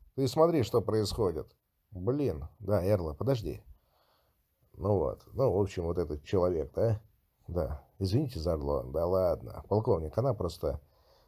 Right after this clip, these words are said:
ребенок еще. Я не ребенок, я подросток уже. Да, ладно, ладно, Эрла, ты подросток. Извини, если что не так, мы с своим отцом разговариваем.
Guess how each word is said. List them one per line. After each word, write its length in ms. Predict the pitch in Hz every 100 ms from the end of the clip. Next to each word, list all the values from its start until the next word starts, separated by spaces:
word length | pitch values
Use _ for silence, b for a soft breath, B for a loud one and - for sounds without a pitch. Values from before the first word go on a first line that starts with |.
| b -
ребенок 500 | 95 120 127 76 71
еще. 220 | - - - -
Я 200 | 139 202
не 120 | 208
ребенок, 460 | 208 226 214 147
я 100 | 160
подросток 500 | 156 175 202 156 -
уже. 240 | 120 98 82
Да, 180 | 90 - - -
ладно, 640 | 71 - 76 101 87 85
ладно, 320 | 85 90 71
Эрла, 320 | 80 69 57 -
ты 140 | 95
подросток. 720 | 78 67 62 53 - - - -
Извини, 420 | - 82 92 95 73
если 200 | 67 69
что 200 | - 90
не 120 | 95
так, 220 | 135 92
мы 240 | 92 92
с 60 | 76
своим 220 | 87 87
отцом 300 | 80 90 76
разговариваем. 600 | 73 82 117 113 65 58